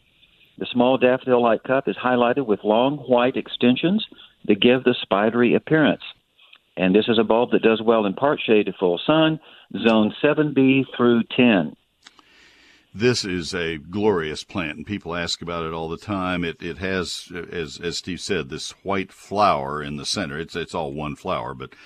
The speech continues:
Speaker 2: has this white center that does look like a daffodil flower,
Speaker 1: Mm-hmm.
Speaker 2: and then spokes that come out, these, these
Speaker 1: Yes.
Speaker 2: spider,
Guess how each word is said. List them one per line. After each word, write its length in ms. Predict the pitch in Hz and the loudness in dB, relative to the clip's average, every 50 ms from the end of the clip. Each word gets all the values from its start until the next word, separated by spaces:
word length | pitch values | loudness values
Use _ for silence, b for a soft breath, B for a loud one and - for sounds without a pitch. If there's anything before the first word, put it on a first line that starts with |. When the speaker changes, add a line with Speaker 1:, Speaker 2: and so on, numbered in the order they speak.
| B B B | B B B
Speaker 2:
has 200 | B 95 90 71 | B -6 -6 -6
this 200 | 78 78 - - | -8 -10 -10 -8
white 240 | - 98 92 73 - | -6 -6 -6 -6 -6
center 420 | - - - 127 127 113 85 76 | -6 -6 -4 -2 -2 -2 -4 -6
that 180 | 73 73 73 - | -6 -8 -12 -10
does 260 | - 90 87 - - | -8 -8 -8 -6 -8
look 160 | 98 113 - | -10 -10 -8
like 200 | 101 80 76 - | -8 -8 -8 -8
a 60 | - 71 | -10 -10
daffodil 540 | 64 73 71 67 - - 73 64 67 69 | -10 -10 -10 -10 -12 -14 -14 -12 -12 -14
flower, 480 | - - 82 73 67 67 67 67 69 - B B B B B B | -12 -10 -10 -8 -8 -8 -8 -10 -12 -14 B B B B B B
Speaker 1:
Mm-hmm. 140 | 113 101 | 0 2
Speaker 2:
and 180 | 95 98 110 139 | 4 4 4 4
then 160 | 165 - - | 2 0 -6
spokes 760 | - - - - - - - 123 127 135 98 - - - - | -10 -10 -10 -10 -10 -6 -2 0 0 -2 -2 -6 -10 -8 -8
that 180 | 82 78 - - | -8 -10 -12 -12
come 180 | - 76 69 | -10 -8 -8
out, 240 | 73 69 65 65 _ | -8 -8 -8 -10 _
these, 300 | - 71 69 69 - - | -14 -14 -12 -12 -12 -12
these 260 | 78 80 76 - - - | -10 -10 -8 -6 -4 -2
Speaker 1:
Yes. 160 | 123 151 160 | 0 2 2
Speaker 2:
spider, 380 | 120 - - 76 69 67 67 | 2 0 -2 -4 -6 -10 -12